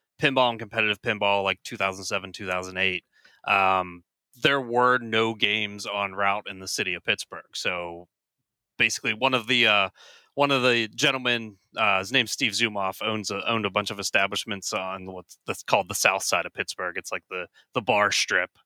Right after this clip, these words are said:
Uh, and he asked if I wanted to put some games in some of his places and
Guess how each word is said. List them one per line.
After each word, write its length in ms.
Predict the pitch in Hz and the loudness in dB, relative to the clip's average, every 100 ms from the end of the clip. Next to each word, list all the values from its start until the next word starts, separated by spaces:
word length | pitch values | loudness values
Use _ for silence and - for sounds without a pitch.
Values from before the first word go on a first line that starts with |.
| _ _ _ | _ _ _
Uh, 440 | 107 101 92 92 90 | 4 4 6 4 2
and 220 | 98 95 | -2 0
he 160 | 107 101 | 2 2
asked 220 | 98 - | 0 2
if 40 | |
I 60 | 107 | 0
wanted 180 | 101 98 | 0 -4
to 40 | |
put 160 | 107 - | -8 -8
some 120 | 104 | -8
games 520 | 101 107 107 107 - - | -4 -2 -4 -8 -10 -6
in 240 | 107 104 | -6 -6
some 220 | 95 117 107 | -8 -8 -6
of 80 | |
his 120 | 101 - | -8 -8
places 480 | 110 117 131 117 | -8 -8 -8 -10
and 380 | 107 98 92 90 | -10 -12 -18 -20